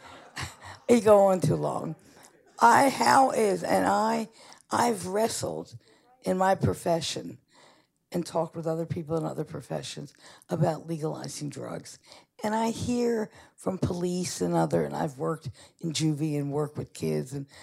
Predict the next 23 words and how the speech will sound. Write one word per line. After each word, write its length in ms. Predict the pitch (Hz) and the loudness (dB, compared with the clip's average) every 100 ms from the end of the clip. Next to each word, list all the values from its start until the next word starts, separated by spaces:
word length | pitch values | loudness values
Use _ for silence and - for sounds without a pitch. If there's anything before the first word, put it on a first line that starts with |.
| - _ | -20 _
you 100 | 165 | -6
know, 320 | 156 147 - - _ _ - - - - - - - _ - | -4 -4 -8 -16 _ _ -20 -18 -18 -16 -18 -18 -20 _ -2
you 100 | 202 | 0
know, 120 | - | 0
okay, 500 | 180 - 185 180 170 - - | 2 2 4 2 -2 -8 -4
if 160 | 175 214 | 0 0
we 80 | |
give 180 | 185 240 | 2 2
them 220 | 233 220 | 2 0
meth, 440 | 190 180 175 - - - - - | 2 2 2 -2 -10 -14 -20 -8
at 80 | 185 | -2
least 280 | 233 254 - | 0 0 0
they 120 | 214 | 2
know 340 | 180 170 165 - - _ - | 2 2 0 -4 -20 _ -6
the 80 | 170 | 0
drug 240 | 175 156 | 0 0
abusers 400 | 165 170 170 165 | -4 -2 -2 0
aren't 160 | 160 139 | -2 -4
gonna 180 | 160 | -8
break 300 | 139 156 151 | -4 -2 -2
into 180 | - 80 | -4 -4
my 160 | - 147 | -4 -4
house 440 | 147 139 139 - | -4 -6 -6 -10